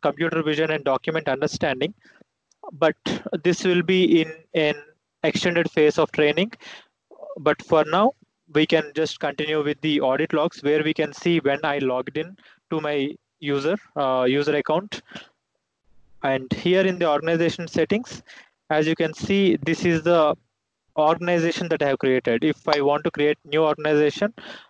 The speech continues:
like as I have said, a tenant, I can do that even. So A I Fabric, again, this is something that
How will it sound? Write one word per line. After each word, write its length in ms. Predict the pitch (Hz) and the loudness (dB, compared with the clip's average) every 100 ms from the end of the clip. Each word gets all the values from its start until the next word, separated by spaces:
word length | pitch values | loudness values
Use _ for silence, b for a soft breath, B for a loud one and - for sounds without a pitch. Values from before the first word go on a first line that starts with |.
| _ | _
like 180 | 143 139 | -2 0
as 200 | 143 135 | 0 2
I 80 | 143 | 2
have 160 | 143 | 0
said, 220 | - 139 151 | 0 0 2
a 100 | 139 | 2
tenant, 400 | 135 147 233 151 | 0 0 -2 0
I 140 | 135 | 0
can 180 | 143 135 | -2 0
do 160 | 123 | 2
that 160 | 123 120 | 4 2
even. 200 | 117 - - _ _ _ _ _ _ - - - - - - - _ _ _ _ _ - _ _ _ | 0 -2 -12 _ _ _ _ _ _ -20 -20 -20 -20 -20 -20 -20 _ _ _ _ _ -20 _ _ _
So 340 | - - - _ _ | -8 -8 -8 _ _
A 200 | 170 196 | 2 4
I 20 | |
Fabric, 460 | 202 196 180 202 220 | 4 2 0 -2 0
again, 380 | 165 160 196 196 - | 0 0 -2 -6 -18
this 480 | 139 175 - - - | -2 -2 -2 -16 0
is 300 | 180 185 185 | 2 4 0
something 500 | - 160 156 175 175 - B B B 143 | 0 -2 0 -2 -2 -8 B B B 0
that 120 | 147 | 0